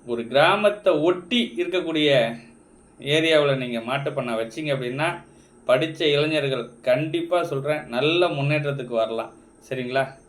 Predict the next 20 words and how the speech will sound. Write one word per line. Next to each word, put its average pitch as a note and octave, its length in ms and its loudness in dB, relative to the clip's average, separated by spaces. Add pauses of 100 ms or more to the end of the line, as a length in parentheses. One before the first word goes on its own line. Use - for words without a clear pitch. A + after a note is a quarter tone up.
(100)
இது B2+ 320 -4
வந்து D#3 340 2 (560)
ஏன்னா D3+ 500 4
இப்ப D3+ 240 0
கு-, F3 340 0
இருக்கக்கூடிய E3+ 560 0
பால் F3+ 500 4
தேவை F3+ 340 4 (140)
இருக்கக்கூடிய D#3+ 480 -2 (160)
சிச்சுவேஷன் E3 560 -6
அந்த D#3+ 200 -2
அளவுக்கு F#3 280 2
இருக்கு, A#2 260 -6 (840)
எங்கேயுமே G3+ 540 0
இருக்கு. C#3+ 280 0 (360)
சரிங்களா? C#3+ 300 0 (160)
பாலுக்கு F#3 480 4
டிமாண்ட் F3 340 -2
நிறைய D#3 420 2
இருக்கு. - 260 -2